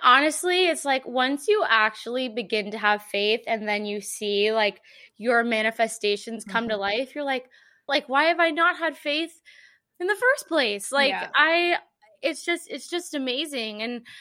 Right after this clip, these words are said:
Speaker 1: it's, it's so amazing to now be in this space where, yeah, there's obviously, like, s-, you know, I, for instance, I love, I love you apartment. I love you, but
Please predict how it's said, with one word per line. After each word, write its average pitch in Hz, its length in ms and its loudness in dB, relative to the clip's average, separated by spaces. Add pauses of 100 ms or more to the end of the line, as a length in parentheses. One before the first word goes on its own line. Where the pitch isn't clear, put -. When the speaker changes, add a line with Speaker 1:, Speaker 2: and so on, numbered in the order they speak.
(200)
Speaker 1:
it's, - 340 -4 (120)
it's 262 200 -8
so 311 220 2
amazing 277 520 -2
to 285 120 -8
now 240 260 -2
be 254 160 -6
in 247 120 -6
this 226 180 -8
space 226 480 -4
where, 220 340 -2 (320)
yeah, 415 300 2
there's 269 340 -2
obviously, 294 640 -4
like, 277 300 -6 (180)
s-, - 320 -20
you 277 100 -8
know, 254 400 -2 (380)
I, 247 420 -2
for 302 80 -2
instance, 254 400 -8 (160)
I 214 140 -2
love, 240 300 0 (100)
I 196 80 -10
love 254 300 -4
you 302 120 -6
apartment. 254 600 -8 (100)
I 220 120 -12
love 262 280 -6
you, 254 320 -8 (180)
but 349 140 -2